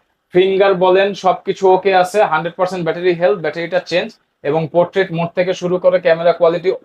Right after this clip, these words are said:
খুবই অসাধারণ কোয়ালিটি এবং বিশেষ করে বডিটা একদম neat and clean কন্ডিশনে আছে।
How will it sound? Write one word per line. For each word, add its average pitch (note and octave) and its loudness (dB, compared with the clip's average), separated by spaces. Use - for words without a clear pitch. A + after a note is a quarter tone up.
খুবই F3+ 0
অসাধারণ F3 2
কোয়ালিটি E3+ -2
এবং D#3 -6
বিশেষ F3 -6
করে G#3 4
বডিটা E3 0
একদম F#3+ -2
neat F#3 -2
and G3+ -4
clean F#3+ 0
কন্ডিশনে C#3 -6
আছে। G#2+ -16